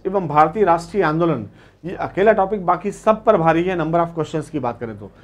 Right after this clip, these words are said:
क्योंकि भारत का निर्माण भारत के साथ तब तक पॉसिबल है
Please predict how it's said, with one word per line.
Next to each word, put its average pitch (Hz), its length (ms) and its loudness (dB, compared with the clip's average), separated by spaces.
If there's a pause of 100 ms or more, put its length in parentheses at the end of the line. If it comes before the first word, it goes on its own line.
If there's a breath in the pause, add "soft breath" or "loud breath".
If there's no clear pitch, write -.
(140 soft breath)
क्योंकि 165 360 -8 (280 loud breath)
भारत 139 420 -4
का 151 60 -10
निर्माण 143 380 -8
भारत 123 360 -10
के 160 80 -10
साथ 139 380 0 (460 soft breath)
तब 127 200 -12
तक 165 160 -6
पॉसिबल 123 380 -6
है 147 180 -8